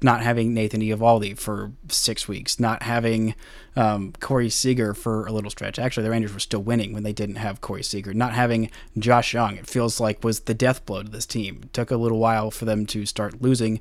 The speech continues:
a little bit more once Josh Young was out, but it felt like that was kind of the beginning of the end. I mean, <sighs> that stupid Jorge Soler,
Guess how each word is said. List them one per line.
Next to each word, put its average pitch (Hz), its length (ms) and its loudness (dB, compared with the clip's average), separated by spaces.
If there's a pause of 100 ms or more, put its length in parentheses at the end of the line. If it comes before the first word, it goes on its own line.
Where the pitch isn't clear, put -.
(220)
a 143 60 -2
little 113 140 2
bit 101 80 0
more 113 260 6
once 107 360 -2
Josh - 380 0
Young 101 160 -4
was 107 140 -6
out, 151 300 2
but 131 220 4 (480)
it 139 140 0
felt 190 260 6
like 165 220 4
that 143 160 6
was 139 160 2
kind 135 180 2
of 127 100 0
the 120 80 0
beginning 113 640 2 (260)
of 117 440 2 (120)
the 107 180 0
end. 120 300 0
I - 20 -2
mean, 107 380 -2 (480)
<sighs> - 480 -20
that - 120 -12
stupid 135 760 0 (260)
Jorge 127 400 4
Soler, 117 680 4